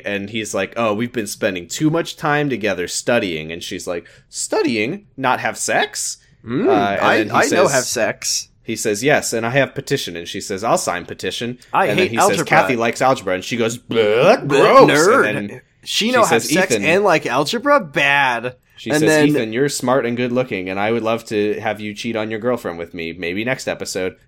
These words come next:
Speaker 2: And then, so Kathy's in class. Uh,
Speaker 1: Blah!
Speaker 2: Jimmy, hmm?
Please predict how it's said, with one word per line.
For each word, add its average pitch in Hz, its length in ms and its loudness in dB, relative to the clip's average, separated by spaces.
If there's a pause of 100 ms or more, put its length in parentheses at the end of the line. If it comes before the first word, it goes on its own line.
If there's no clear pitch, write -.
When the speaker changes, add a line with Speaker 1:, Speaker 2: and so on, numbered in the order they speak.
Speaker 2:
And 139 140 0
then, 139 180 0 (100)
so 127 420 2
Kathy's 160 420 0
in 160 140 -4
class. 139 600 -2 (260)
Uh, 110 180 2
Speaker 1:
Blah! 190 500 10 (440)
Speaker 2:
Jimmy, 135 240 -6
hmm? 208 120 0